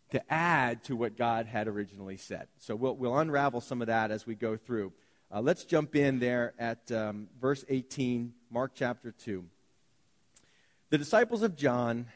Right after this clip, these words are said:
and the Pharisees were fasting. Then they came and said to him, "Why do the disciples of John and the Pharisees fast, but your disciples do not fast?"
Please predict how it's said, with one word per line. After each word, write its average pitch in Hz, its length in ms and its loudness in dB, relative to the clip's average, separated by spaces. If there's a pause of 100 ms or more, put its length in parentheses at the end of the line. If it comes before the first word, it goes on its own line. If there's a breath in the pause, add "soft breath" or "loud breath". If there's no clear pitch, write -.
(300 soft breath)
and 170 280 2
the 180 80 2
Pharisees 123 720 0
were 120 320 2
fasting. 110 640 -4 (1040)
Then 156 180 6
they 220 120 6
came 143 520 2
and 151 120 -2
said 135 260 2
to 127 60 0
him, 107 320 -4 (240)
"Why 147 340 4
do 190 160 2
the 170 100 6
disciples 156 540 2
of 151 120 -2
John 135 340 4
and 123 120 0
the 120 40 -2
Pharisees 185 580 0
fast, 107 420 -2 (320)
but 123 160 2
your 160 200 4
disciples 131 580 0
do 127 260 0
not 110 300 -2 (160)
fast?" 104 400 -6